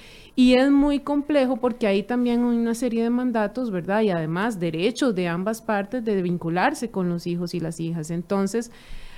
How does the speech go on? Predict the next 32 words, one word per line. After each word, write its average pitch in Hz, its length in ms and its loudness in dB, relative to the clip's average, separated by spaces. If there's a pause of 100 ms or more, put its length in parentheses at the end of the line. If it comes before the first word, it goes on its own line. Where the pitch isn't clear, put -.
(160)
ahí 214 460 6
hay 254 160 4
un 247 100 2
asunto 262 560 2
de 214 160 4
que 190 160 -2
siempre 277 480 4
va 254 100 4
a 254 60 4
mediar, 247 500 2 (100)
y 190 100 -8
como 180 240 -4
lo 165 100 -4
señalaba 180 640 -2
Oscar, 214 400 -2 (280)
un 214 200 6
asunto 220 480 2
de 220 140 4
poder, 175 420 0
porque 180 280 -4
siempre 214 420 2
va 226 100 6
a 226 60 8
haber 240 200 4
un 233 140 2
asunto 240 420 0
en 254 80 0
el 240 140 -4
cual 240 220 6
el 240 100 2
otro 240 220 0
pueda, 233 460 2